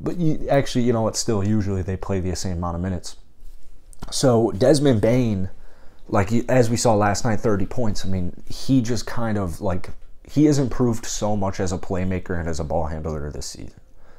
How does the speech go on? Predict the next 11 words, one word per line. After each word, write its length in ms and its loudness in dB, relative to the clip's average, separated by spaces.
Like, 140 -2
he 180 2
has 120 2
improved, 440 -2
he's 160 4
improving, 480 2
like, 180 0
on 100 0
a 60 6
game-to-game 640 -2
basis. 460 -8